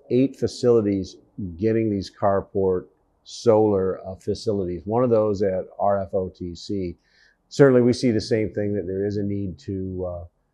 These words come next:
to address that. That is our future. In fact, uh, in speaking with, uh, Logistics Assistant Chief Jim Ruane, he shared with me that all non-safety support vehicles beginning next year are gonna be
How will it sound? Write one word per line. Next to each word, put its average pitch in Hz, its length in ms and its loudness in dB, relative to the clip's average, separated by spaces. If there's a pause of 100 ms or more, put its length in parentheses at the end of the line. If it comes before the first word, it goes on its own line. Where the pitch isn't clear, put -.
(140)
to 113 120 2
address 101 400 0
that. 104 180 0
That 95 180 -4
is 104 220 -2
our 95 140 0
future. 95 560 -6 (400)
In 104 200 -6
fact, 110 540 2 (120)
uh, 90 280 -14
in 98 160 -10
speaking 101 800 -4
with, 95 640 -6 (160)
uh, 87 260 -14
Logistics 90 880 -10
Assistant - 560 -8
Chief 98 360 -10
Jim 101 260 -8
Ruane, 95 340 -6
he 113 120 -6
shared 135 280 0
with 110 120 -4
me 110 180 -4
that 95 280 -2 (540)
all 120 220 4
non-safety 120 880 2
support 101 600 0
vehicles 104 600 -2
beginning 104 520 -2
next 101 320 -8
year 110 160 -2
are 95 40 -4
gonna 98 140 -4
be 95 160 -6